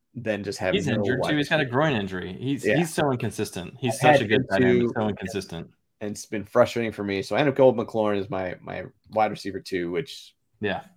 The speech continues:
Speaker 1: it's, again, it's a little gross, but I had to do it. I know you all wanted me. You should,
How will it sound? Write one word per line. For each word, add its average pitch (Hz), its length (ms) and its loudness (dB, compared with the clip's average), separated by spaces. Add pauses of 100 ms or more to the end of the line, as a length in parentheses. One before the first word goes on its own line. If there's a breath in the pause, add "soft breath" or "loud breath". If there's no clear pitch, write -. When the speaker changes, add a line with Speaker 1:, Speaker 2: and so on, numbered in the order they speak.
(340)
Speaker 1:
it's, - 200 -8
again, 123 360 2 (160)
it's - 180 -20
a 110 80 -2
little 131 240 8
gross, 123 460 4
but 95 320 0 (380)
I 98 80 -2
had 98 200 2
to 80 60 -10
do 78 160 -4
it. - 240 -14
I 98 100 -8
know 101 120 -2
you 101 160 0
all 95 100 0
wanted 95 220 0
me. 95 120 -4
You 101 80 -10
should, 104 200 -10